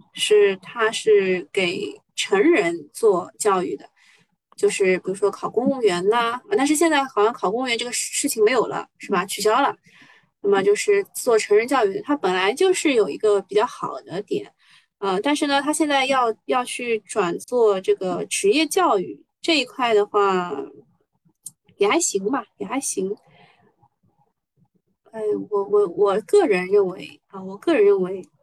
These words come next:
这个减持有点伤人啊，这个减持有点伤人，都跌成这个样子了，股东还在减持，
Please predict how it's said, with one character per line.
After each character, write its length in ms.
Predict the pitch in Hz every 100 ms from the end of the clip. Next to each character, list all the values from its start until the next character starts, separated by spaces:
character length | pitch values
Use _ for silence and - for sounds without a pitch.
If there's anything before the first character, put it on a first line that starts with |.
| _ _ _ _ _
这 100 | -
个 100 | 311
减 260 | 294 202 170
持 220 | - 220
有 100 | 233
点 160 | 190 -
伤 240 | - 185
人 200 | 165 - -
啊， 120 | - 202
这 100 | 233
个 60 |
减 160 | 220 180
持 140 | -
有 20 | 202
点 120 | 180
伤 140 | -
人， 200 | 175 170
都 100 | - 294
跌 120 | 311
成 180 | 349 254
这 100 | 247
个 80 | 294
样 240 | 220 190 196
子 120 | 180
了， 80 | 180
股 140 | 180
东 120 | 185
还 140 | 202 190
在 120 | 196
减 240 | 190 170
持， 320 | 202 - -